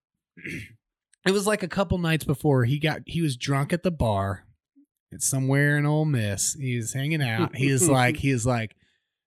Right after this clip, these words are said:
Speaker 1: "Dude, look at me. Hey, I'll, I will have zero punts all game.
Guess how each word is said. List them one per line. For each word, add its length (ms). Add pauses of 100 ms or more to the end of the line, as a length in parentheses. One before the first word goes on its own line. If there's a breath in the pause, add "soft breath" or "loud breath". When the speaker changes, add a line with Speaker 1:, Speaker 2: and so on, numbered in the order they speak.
(140)
Speaker 1:
"Dude, 240
look 240
at 100
me. 200
Hey, 320 (580)
I'll, 440 (280)
I 140
will 280
have 280 (160)
zero 840 (180)
punts 600 (140)
all 540 (120)
game. 500